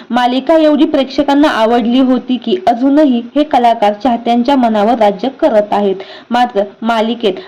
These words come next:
आप्पा म्हणजेच अच्युत पोतदार हे पात्र तर विशेषच गाजले. चारही मामांचे वडील म्हणून त्यांनी भूमिका साकारली होती.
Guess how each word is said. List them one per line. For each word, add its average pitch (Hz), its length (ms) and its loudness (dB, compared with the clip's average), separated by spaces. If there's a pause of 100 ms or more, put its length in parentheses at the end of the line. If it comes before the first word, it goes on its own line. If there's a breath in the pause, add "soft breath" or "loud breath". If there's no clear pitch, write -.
आप्पा - 400 -4 (140)
म्हणजेच 254 380 2 (140)
अच्युत 320 400 0 (160)
पोतदार 226 440 0 (120)
हे 185 80 4
पात्र 214 480 -2 (120)
तर 262 120 0
विशेषच 240 600 -2
गाजले. 202 360 0 (380 loud breath)
चारही 262 400 2
मामांचे 277 540 2
वडील 233 320 0
म्हणून 233 360 2
त्यांनी 226 420 -2 (240 loud breath)
भूमिका 220 420 0
साकारली 202 600 -2
होती. 196 360 -2